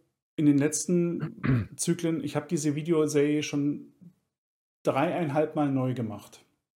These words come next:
Die hab ich, ich hab jeweils ungefähr einen Monat gebraucht. Ich bin immer so Level vierunddreißig, fünfunddreißig war ich damit fertig, hab alle sechzehn durchgezogen, hab die Videos rausgehauen, fertig.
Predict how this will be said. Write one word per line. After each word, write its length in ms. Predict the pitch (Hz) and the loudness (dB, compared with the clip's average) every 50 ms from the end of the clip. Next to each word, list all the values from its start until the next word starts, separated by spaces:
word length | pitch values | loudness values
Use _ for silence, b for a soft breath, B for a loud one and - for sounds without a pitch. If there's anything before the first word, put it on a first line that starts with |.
| _ _ _ _ _ _ _ _ _ _ _ _ _ _ _ _ _ _ _ _ _ _ _ b b b b b b b b b b b b _ _ _ | _ _ _ _ _ _ _ _ _ _ _ _ _ _ _ _ _ _ _ _ _ _ _ b b b b b b b b b b b b _ _ _
Die 80 | - 151 | 2 2
hab 80 | 165 | 2
ich, 100 | 180 - | 2 -2
ich 120 | - - - | -4 -2 0
hab 80 | 180 | 0
jeweils 380 | 143 143 156 180 208 208 196 202 | 2 4 4 4 4 2 0 0
ungefähr 340 | - 185 185 175 - 185 180 | 0 0 0 0 2 0 0
einen 100 | 165 151 | 2 2
Monat 320 | 151 165 175 180 170 175 | 2 2 2 0 -2 -2
gebraucht. 640 | - 160 131 120 127 131 160 208 - - - - - _ _ _ _ _ _ _ _ _ _ _ _ _ - - - _ _ _ _ _ | -4 -6 -4 -2 0 0 0 0 -2 -6 -16 -20 -20 _ _ _ _ _ _ _ _ _ _ _ _ _ -20 -20 -20 _ _ _ _ _
Ich 140 | - 135 - | -10 -10 -6
bin 100 | - 175 | -6 -4
immer 200 | 190 202 208 190 | 0 2 2 2
so 100 | 170 180 | 2 2
Level 280 | 170 165 160 156 170 147 | 2 2 2 0 -2 -4
vierunddreißig, 600 | - - - 180 175 165 147 143 143 143 147 - | -4 -2 0 0 0 2 2 0 0 0 -4 -6
fünfunddreißig 600 | - 175 175 170 151 139 131 135 151 147 135 - | -4 -2 0 0 2 0 0 0 -2 -6 -6 -2
war 120 | 135 139 | -2 -2
ich 60 | 143 | 0
damit 240 | 139 151 135 123 117 | 0 0 -2 -2 -2
fertig, 420 | - 170 196 190 202 196 180 - | -2 -2 -2 -2 -2 -4 -4 -6
hab 220 | - 165 - - - | -8 -8 -8 -6 -2
alle 200 | 143 143 143 135 | 2 2 2 2
sechzehn 320 | 143 147 147 - - 139 131 | 0 -4 -4 -2 -2 -2 0
durchgezogen, 440 | 151 170 - - 175 - - 151 151 | 0 -4 -4 -8 -8 -6 -2 -2 -2
hab 60 | 143 | -2
die 120 | 139 139 | -2 -2
Videos 360 | 131 143 143 147 143 143 - - | -2 0 0 -2 -2 -4 -4 -4
rausgehauen, 500 | 131 131 131 - 123 123 120 120 117 117 | -4 -4 -4 -6 -6 -6 -6 -6 -8 -6
fertig. 480 | - 123 107 107 - - - - - | -6 -6 -6 -6 -8 -12 -14 -14 -14